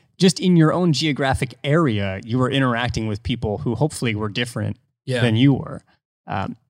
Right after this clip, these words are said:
Speaker 2: That's what I think
Speaker 1: and
Speaker 2: is,
Speaker 1: that's
Speaker 2: like, the
Speaker 1: difficult right now.
Speaker 2: It's very challenging, especially because this is all compounded because we're all got locked in our houses.
Speaker 1: Yeah.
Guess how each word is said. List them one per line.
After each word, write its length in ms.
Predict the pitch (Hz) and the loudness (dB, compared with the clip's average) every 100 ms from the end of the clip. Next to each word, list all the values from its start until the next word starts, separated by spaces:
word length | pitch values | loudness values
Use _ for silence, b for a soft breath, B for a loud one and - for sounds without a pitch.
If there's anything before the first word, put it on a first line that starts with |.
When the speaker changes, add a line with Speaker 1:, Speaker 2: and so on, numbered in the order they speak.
| _ B B - | _ B B -2
Speaker 2:
That's 180 | 240 | 0
what 100 | 277 | 0
I 40 | 262 | -2
think 120 | 156 | 2
Speaker 1:
and 80 | 143 | 4
Speaker 2:
is, 20 | 175 | 4
Speaker 1:
that's 140 | - | 2
Speaker 2:
like, 280 | 127 117 - | -4 -10 0
the 60 | |
Speaker 1:
difficult 480 | 202 196 180 123 107 | 0 2 0 0 -2
right 240 | 104 101 107 | -2 -4 -6
now. 200 | 104 - | -10 -8
Speaker 2:
It's 100 | 160 | -10
very 380 | - 175 208 180 | -4 2 4 4
challenging, 440 | 160 143 135 123 | 4 2 0 -2
especially 440 | 123 - 214 269 | -4 0 0 2
because 340 | 226 165 175 127 | 0 2 0 0
this 180 | 175 - | -2 -2
is 80 | |
all 140 | 180 202 | -4 -6
compounded 720 | - 147 127 127 190 160 120 | -2 0 0 -2 -2 -2 -2
because 240 | 131 143 | -4 -4
we're 100 | 143 | 0
all 60 | 143 | -2
got 240 | 156 160 | 0 -4
locked 280 | 135 147 - | -4 -8 -4
in 60 | 175 | -4
our 100 | 147 | 0
houses. 320 | 175 277 - | 0 0 2
Speaker 1:
Yeah. 240 | 87 165 | 2 0